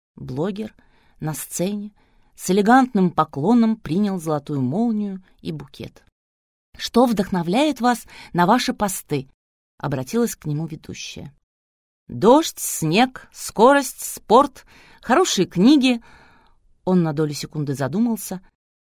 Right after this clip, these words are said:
"А еще улыбка самой удивительной в мире девушки". "Как ее зовут?" — ревниво поинтересовалась ведущая. "Ее зовут Надя, и она", — сымитировал удивление,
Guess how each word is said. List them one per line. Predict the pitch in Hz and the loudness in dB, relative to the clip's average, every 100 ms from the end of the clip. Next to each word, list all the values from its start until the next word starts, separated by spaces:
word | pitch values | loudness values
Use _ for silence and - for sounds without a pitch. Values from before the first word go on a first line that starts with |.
| - | -2
"А | |
еще | 175 165 247 226 - | 0 0 2 2 2
улыбка | 147 220 269 - | -2 0 0 -2
самой | 190 - 247 349 320 311 | -4 2 4 6 4 0
удивительной | - 220 220 233 220 202 190 | -4 0 2 0 0 0 0
в | 160 | 0
мире | 160 165 | -2 -2
девушки". | 143 131 131 - - - - _ _ _ _ _ _ _ | -4 -4 -6 -8 -16 -18 -20 _ _ _ _ _ _ _
"Как | 180 180 | -6 -4
ее | 165 151 | -4 -4
зовут?" — | 139 131 127 196 - _ _ - | -2 -6 -6 -12 -12 _ _ -10
ревниво | 196 202 208 202 | -2 2 2 0
поинтересовалась | 196 196 190 190 180 180 180 170 | -2 -4 -2 -6 -4 0 0 -2
ведущая. | 180 165 170 - 175 165 - _ _ _ _ _ _ _ | -4 -4 -4 -4 -6 -6 -10 _ _ _ _ _ _ _
"Ее | 139 147 139 | -6 -4 -2
зовут | 147 165 277 - | -2 -2 -4 -2
Надя, | 190 208 190 185 185 _ _ _ _ - | 0 0 0 -4 -8 _ _ _ _ -4
и | 156 | 0
она", — | 147 143 240 - _ _ _ _ | 2 2 0 -2 _ _ _ _
сымитировал | - - 170 151 165 147 147 | -14 -6 -4 -4 -6 -4 -4
удивление, | 131 135 120 147 247 202 135 | -6 -6 -4 2 2 2 0